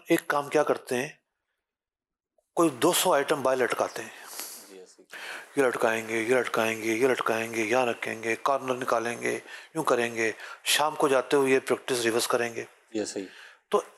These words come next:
Speaker 1: ہر کام کے اندر ایک management ہوتی ہے۔ آپ کے کام میں کوئی اتنا بڑا مشکل تھوڑی ہے۔ آپ ایک cupboard رکھ لیں کہ پہلے مہینے جو ایک مہینہ پورا ہو گیا اس کا سامان اس میں رکھ رہے ہیں، آپ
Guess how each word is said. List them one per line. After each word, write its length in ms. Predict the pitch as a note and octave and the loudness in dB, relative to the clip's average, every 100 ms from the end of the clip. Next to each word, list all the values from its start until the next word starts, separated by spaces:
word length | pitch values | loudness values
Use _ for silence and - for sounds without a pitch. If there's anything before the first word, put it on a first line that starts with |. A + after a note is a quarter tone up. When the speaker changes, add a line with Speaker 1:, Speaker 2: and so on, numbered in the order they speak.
| - - - | -4 0 2
Speaker 1:
ہر 80 | G3+ | 2
کام 340 | - F3 F3+ | 2 0 0
کے 140 | F3 F3 | 0 0
اندر 200 | D#3+ G3 | 4 2
ایک 160 | F#3+ | 0
management 580 | B2+ A#2+ C3 C3 C#3 A2+ | -2 2 2 2 -2 -2
ہوتی 340 | G2 - G2+ | -6 -6 -6
ہے۔ 60 | A#2+ - _ - - _ | -6 -6 _ -20 -20 _
آپ 260 | - C#3 - | 0 0 0
کے 80 | F#3+ | 0
کام 300 | F3+ E3 E3 | 2 0 0
میں 80 | F#3 | -2
کوئی 160 | B2+ - | -2 0
اتنا 120 | C3 | 0
بڑا 160 | D3+ | 2
مشکل 280 | D#3+ D3+ F3+ | 0 0 -2
تھوڑی 340 | E3+ F#3 F3 B2+ | 0 2 4 2
ہے۔ 60 | C3 - - - - - | -2 -12 -20 -18 -18 -10
آپ 300 | - A#2+ B2+ - - | -2 0 0 -6 -4
ایک 300 | B2+ A#2 - | 0 0 0
cupboard 300 | C3+ D#3 E3+ | 0 2 2
رکھ 160 | D#3+ D#3+ | 2 2
لیں 200 | D3+ C3+ - _ _ _ _ _ _ _ _ _ _ - | 0 -2 -10 _ _ _ _ _ _ _ _ _ _ -10
کہ 60 | B2+ | -4
پہلے 240 | - D3+ E3 | 0 2 2
مہینے 320 | C#3 C3 C#3 - - - C3+ _ _ - - _ _ | 0 2 0 -2 -10 -20 -20 _ _ -20 -20 _ _
جو 240 | A#2+ C#3 C3+ C3+ - - | 2 4 4 0 -16 -2
ایک 160 | D#3 D#3 | 2 2
مہینہ 200 | C#3 C#3 D3 | 2 0 2
پورا 220 | D3 E3+ | 4 6
ہو 140 | D#3 C#3+ | 6 6
گیا 200 | D#3+ D#3 - - | 4 2 -6 -8
اس 100 | C3+ | -2
کا 120 | E3 | 0
سامان 260 | - D3 D3 | 0 0 0
اس 140 | C3+ | 0
میں 60 | A#2 | 0
رکھ 160 | A2 | 2
رہے 80 | G#2 | 0
ہیں، 80 | |
آپ 100 | G2+ | -2